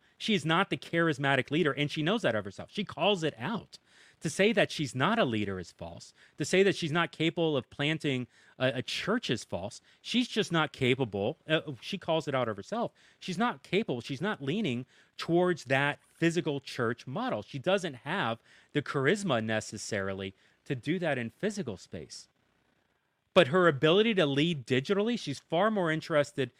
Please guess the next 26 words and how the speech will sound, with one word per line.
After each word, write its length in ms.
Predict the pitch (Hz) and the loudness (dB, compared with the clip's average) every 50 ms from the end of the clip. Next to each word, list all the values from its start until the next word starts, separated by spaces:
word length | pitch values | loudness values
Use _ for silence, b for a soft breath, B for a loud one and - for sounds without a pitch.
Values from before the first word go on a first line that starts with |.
| b b b b b b | b b b b b b
in, 220 | 143 127 123 123 - | -4 -4 -4 -4 -4
in, 240 | 135 123 117 113 - | -4 -4 -4 -4 -6
in 160 | 135 120 107 92 | -6 -6 -6 -6
discipleship 760 | 92 - - - 117 120 143 - 175 151 - - 170 165 - | -8 -10 -2 4 4 6 6 4 0 -4 0 -2 -2 0 -2
and 80 | 117 | -6
disciple 480 | 98 98 - - - 123 131 139 - 156 | -6 -8 -8 -4 0 2 2 2 0 -4
making, 440 | 151 151 147 143 - 156 143 139 - b b b b b b 120 | -2 -2 -2 -2 -4 -8 -10 -10 -12 b b b b b b -6
networking. 640 | 120 120 131 147 139 147 151 151 - - 151 147 147 | 0 2 2 2 4 2 2 2 2 0 -4 -6 -4
She's 220 | - - 123 110 | -6 -8 -8 -4
more 140 | 139 135 127 | -2 -2 -2
of 80 | 101 104 | -2 -4
a 40 | |
gatherer 680 | 95 92 - 113 113 120 135 127 139 135 135 135 135 127 | -8 -2 0 2 2 2 2 2 0 0 0 0 -2 -2
than, 220 | 113 110 104 110 113 | -4 -6 -8 -8 -8
than 160 | 113 110 107 | -8 -8 -8
the 80 | 101 98 | -8 -6
leader. 320 | 107 143 196 196 143 123 b b b b b b b | -4 -4 -2 -2 -4 -4 b b b b b b b
And 240 | - 160 160 151 135 | 0 0 0 2 6
this 220 | 143 226 262 - - | 6 6 6 6 2
is 200 | 240 208 165 160 | -2 -2 -2 -4
the 80 | 160 | -4
stuff 360 | 135 - - - 107 104 120 - _ _ _ _ _ _ - | -6 -4 -2 0 0 0 0 -4 _ _ _ _ _ _ 2
that 200 | 160 135 127 123 | 4 4 4 0
really 320 | 123 131 147 147 147 147 | 0 2 2 2 2 2
works 280 | 139 131 131 127 - - - | 2 0 -2 -4 -6 -4 -2
well 340 | 113 101 98 98 107 - | 0 0 2 0 -2 -4